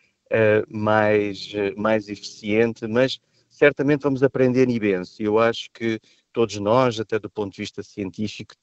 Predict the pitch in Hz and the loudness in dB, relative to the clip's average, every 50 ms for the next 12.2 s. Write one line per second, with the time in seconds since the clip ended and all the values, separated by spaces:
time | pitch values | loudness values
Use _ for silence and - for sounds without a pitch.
0 | _ _ - 117 107 107 113 110 110 107 92 - - - _ _ _ _ _ _ | _ _ -6 -2 0 2 2 2 0 -2 -6 -10 -14 -18 _ _ _ _ _ _
1 | - - - - 120 113 117 113 - - - 120 107 107 110 110 110 107 - - | -16 -14 -6 -4 0 0 0 0 0 -4 -6 -6 -4 -2 -2 -2 -2 -4 -6 -6
2 | 110 104 104 104 98 101 101 104 107 104 104 101 101 - _ _ _ _ _ - | -4 -2 -2 -2 0 0 2 2 2 0 -2 -6 -10 -14 _ _ _ _ _ -10
3 | 117 107 110 110 110 117 113 113 113 - - - - - - 110 110 110 110 113 | -2 0 2 6 6 6 6 6 4 2 -4 -10 -14 -10 -6 -4 -2 -2 -2 -2
4 | 110 104 - - 107 107 107 104 104 101 101 101 98 98 95 95 98 87 101 110 | -2 -4 -6 -6 -4 -4 -2 -2 -2 -2 -2 -2 -2 -4 -6 -6 -6 -2 0 0
5 | 104 98 - - - 110 107 - - - - 117 110 98 - - 104 95 107 110 | 0 -2 -6 -6 -6 -6 -6 -6 -8 -6 -4 -4 -4 -4 -8 -14 -14 -10 -6 -4
6 | 110 110 101 104 - - - _ _ _ _ _ - 110 104 - - 104 101 107 | -4 -4 -4 -4 -6 -10 -18 _ _ _ _ _ 2 2 2 0 -2 -4 -2 -4
7 | 107 95 107 104 - 107 101 95 - 101 95 95 92 - - - 92 - - - | -2 -2 -4 -6 -4 -8 -8 -6 -4 -4 -4 -6 -8 -10 -12 -14 -16 -16 -14 -12
8 | 101 90 80 - _ _ _ _ _ _ _ - - - - - - 139 135 127 | -10 -10 -10 -12 _ _ _ _ _ _ _ -4 -4 -4 -6 -2 0 0 0 0
9 | - 127 - - 143 147 151 156 151 - - - - - - - 135 - - - | -4 -8 -4 0 2 4 4 4 2 0 0 0 0 0 2 0 -2 -2 -4 -8
10 | - - - - - 151 143 135 135 - - - 151 147 143 135 - - 165 156 | -14 -14 -14 0 2 4 4 4 2 -4 0 4 4 4 4 2 2 4 4 4
11 | 147 135 123 123 156 160 160 147 131 139 120 123 123 117 - - - 113 113 127 | 4 2 2 2 2 2 2 2 0 -2 -2 -2 -4 -6 -4 -2 0 0 0 0
12 | 151 160 - | -2 -6 -12